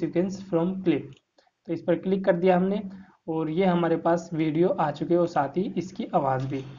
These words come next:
तो ये जो आवाज़ है ये बिल्कुल, अ, ये जो आवाज़ है ये हमारी जो वीडियो के साथ record हुई हुई आवाज़ है वो ये वाली है। तो ये येलो कलर की, आप इससे मत, अ, घबराइएगा क्योंकि मैंने setting change कर रखी, मैं आपको पहले बता चुका हूँ।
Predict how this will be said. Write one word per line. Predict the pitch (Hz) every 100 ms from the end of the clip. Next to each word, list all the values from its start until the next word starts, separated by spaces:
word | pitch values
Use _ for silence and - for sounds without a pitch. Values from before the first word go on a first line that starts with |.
| - _
तो | 185
ये | 190 208
जो | 214
आवाज़ | 185 156 160 175
है |
ये | 175
बिल्कुल, | 175 160 151 175 208 247
अ, | 160 156 151
ये | 151 165
जो | 175
आवाज़ | 170 156 156 170
है |
ये | 165 175 180 180 - -
हमारी | 147 147 156
जो | 160 160
वीडियो | 147 156 156
के | 156
साथ | - 156
record | 156 151 156
हुई | 156 160
हुई | 160
आवाज़ | 165 147 143
है | 160
वो | 156 139 135 - 165
ये | 143
वाली | 139 151 165
है। | 196 208 - - _ _ _ _ _ _ _ _ -
तो | 170 170
ये | 160 185 208 202 - - _
येलो | 180 170 185 190
कलर | 190 180
की, | 185
आप | 190 180
इससे | 165 -
मत, | 170 170 - _ _ - 214
अ, |
घबराइएगा | 160 156 147 147 160 160 170
क्योंकि | 170 160 156
मैंने | 156 156
setting | 160 151 165
change | 160 160 151
कर | 156
रखी, | 147 160
मैं | 143
आपको | -
पहले | 143 151 156
बता | 156 151
चुका | 147 160
हूँ। | 180 190